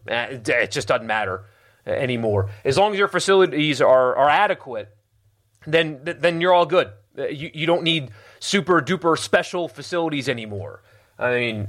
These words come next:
Clemson built a putt-putt course at their facility. Do you think any of that crap matters a-, anymore? No, it doesn't. And, uh, people have yet to catch up with that. And so then when Ole Miss gets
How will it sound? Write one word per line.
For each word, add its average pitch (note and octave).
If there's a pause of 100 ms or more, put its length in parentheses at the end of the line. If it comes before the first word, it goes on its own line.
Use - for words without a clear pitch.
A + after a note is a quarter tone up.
Clemson D3
built E3+
a C#3+
putt-putt -
course G2+
at B2+
their D3
facility. A2+
Do G2+
you C3+
think E3
any D#3+
of F#3+
that F#3+
crap F3
matters E3
a-, D#3+
anymore? E3+
No, A#2
it B2
doesn't. A2 (580)
And, A#2
uh, A2+
people E3
have C3
yet C#3+
to D#3+
catch B2+
up F3+
with A#2+
that. G2+
And B2+
so C#3+
then C3 (320)
when C#3
Ole E3
Miss D#3+
gets B2+